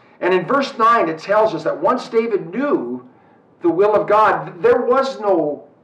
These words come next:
hesitation on his part. David knew when it was time to wait, and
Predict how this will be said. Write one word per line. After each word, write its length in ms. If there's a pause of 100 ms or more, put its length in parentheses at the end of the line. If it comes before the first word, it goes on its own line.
(160)
hesitation 840
on 140
his 160
part. 340 (520)
David 500
knew 680 (520)
when 260
it 100
was 200
time 640
to 160
wait, 560 (960)
and 120